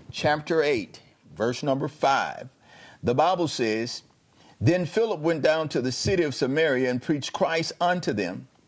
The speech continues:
The people with one accord gave heed unto those things which Philip spake, hearing and seeing the miracles which he did.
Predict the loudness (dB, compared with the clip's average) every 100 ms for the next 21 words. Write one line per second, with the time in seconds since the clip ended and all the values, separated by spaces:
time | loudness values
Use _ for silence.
0 | _ _ -20 _ -14 -2 0 2 2 2
1 | 4 4 2 2 2 2 2 0 0 -4
2 | -4 -2 0 0 0 0 0 -2 -2 -2
3 | 0 -2 -2 -2 0 0 -2 -4 0 2
4 | 0 -4 -16 _ _ _ _ _ -2 0
5 | 2 2 0 0 -2 -2 -4 -2 0 4
6 | 4 4 2 2 0 0 -2 0 -2 0
7 | 0 2 2 0